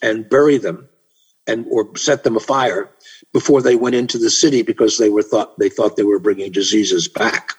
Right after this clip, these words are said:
So many of the disappearances of these early civilizations was simply people running away from an epidemic that had broken out in the city.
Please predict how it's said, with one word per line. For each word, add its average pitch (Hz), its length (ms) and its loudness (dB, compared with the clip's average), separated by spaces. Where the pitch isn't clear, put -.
So 131 360 2
many 220 360 2
of 131 380 -2
the 117 340 2
disappearances 175 800 0
of 117 100 2
these 110 180 0
early 113 280 2
civilizations 127 920 0
was - 220 4
simply 262 340 2
people 170 460 0
running 165 420 2
away 147 560 0
from 139 180 0
an 127 100 -4
epidemic 123 560 0
that 117 120 -2
had 110 180 -4
broken 110 380 -2
out 101 320 -4
in 120 140 4
the 113 80 0
city. 117 460 -2